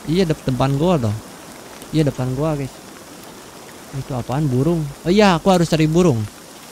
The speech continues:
Harus cari burung dan bikin rumah di sana tuh, deket, eh,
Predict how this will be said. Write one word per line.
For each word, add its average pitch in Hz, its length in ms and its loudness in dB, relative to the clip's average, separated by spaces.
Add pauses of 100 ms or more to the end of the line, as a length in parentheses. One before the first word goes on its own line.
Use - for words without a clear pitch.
(280)
Harus 131 240 -2
cari 131 160 2
burung 127 400 2
dan 156 160 2
bikin 175 480 2
rumah 160 320 4
di 147 80 2
sana 160 240 2
tuh, 117 160 -2
deket, - 240 -4 (160)
eh, 120 240 0